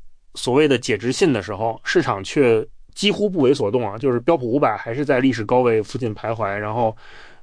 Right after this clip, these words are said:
美元和债市也就是短暂的波动了一下之后，就迅速的恢复了平静。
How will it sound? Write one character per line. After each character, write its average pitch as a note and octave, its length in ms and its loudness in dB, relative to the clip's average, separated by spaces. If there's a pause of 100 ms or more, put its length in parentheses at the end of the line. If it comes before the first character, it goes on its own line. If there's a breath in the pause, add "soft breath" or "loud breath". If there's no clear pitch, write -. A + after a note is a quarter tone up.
(140)
美 A2+ 200 0
元 A2 300 0
和 A2+ 420 2
债 A#2+ 220 -2
市 A2 300 -4
也 G#2 280 -10
就 A#2+ 120 -8
是 A2 100 -8 (180)
短 G#2 200 -2
暂 F3+ 180 0
的 B2 80 0
波 D3+ 200 0
动 D3 120 0
了 A2+ 60 -2
一 A2+ 40 -4
下 B2+ 120 -2
之 B2+ 100 -6
后， C3 80 -4
就 A#2+ 140 0
迅 C#3+ 380 0
速 B2+ 200 0
的 A2 320 -6
恢 C#3+ 200 0
复 C3+ 100 -2
了 A#2+ 80 2
平 G#2+ 240 -10
静。 B2 180 -2